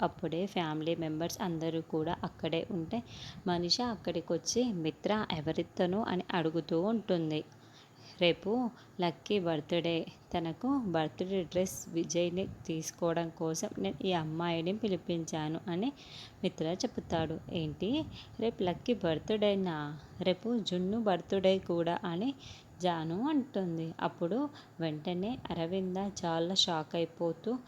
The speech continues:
"ఏంటి, లక్కీ జున్నులు పుట్టినరోజు ఇద్దరివి కూడా ఒకే రోజా? నాకు తెలియదే" అని అరవింద అంటుంటే, "అవును, నాకు కూడా చాలా ఆశ్చర్యంగా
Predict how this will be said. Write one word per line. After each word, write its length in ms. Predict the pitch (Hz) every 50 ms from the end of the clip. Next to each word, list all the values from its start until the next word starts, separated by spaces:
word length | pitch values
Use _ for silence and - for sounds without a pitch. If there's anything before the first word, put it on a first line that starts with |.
| - - - - - -
"ఏంటి, 380 | 190 185 180 165 - - 240 277 294 - - - 180
లక్కీ 420 | 170 165 165 - - - 254 269 262
జున్నులు 540 | 208 - 196 185 180 180 196 220 220 220 214 214
పుట్టినరోజు 840 | - 175 160 - - 208 208 202 190 196 190 190 190 - 262 320 339 294 - - - - - - - - - - -
ఇద్దరివి 600 | 190 180 - - - 190 196 208 185 - 220 226 226
కూడా 320 | - - 220 214 208 240 - -
ఒకే 300 | 170 147 - - 185 208 220
రోజా? 440 | 214 208 196 185 175 - - 180 170 170 165 - - - - - - - - 214
నాకు 280 | 214 214 202 - 247 247 240
తెలియదే" 640 | 247 202 175 160 160 175 196 220 226 190 190 196 196 - - -
అని 180 | 175 190 226 - -
అరవింద 480 | 185 160 170 165 170 175 175 170 165 165 175 202
అంటుంటే, 600 | 247 262 233 190 - 196 190 185 - - 262 311 311 277 - - - - - - - - -
"అవును, 320 | 180 180 190 214 226 240 220 - - - 302
నాకు 340 | 202 165 160 165 165 - - - -
కూడా 260 | - 214 196 220 226 226 220
చాలా 320 | - 180 160 160 165 180 - -
ఆశ్చర్యంగా 840 | 180 160 160 - - - 190 185 180 180 180 175 175 170 175 196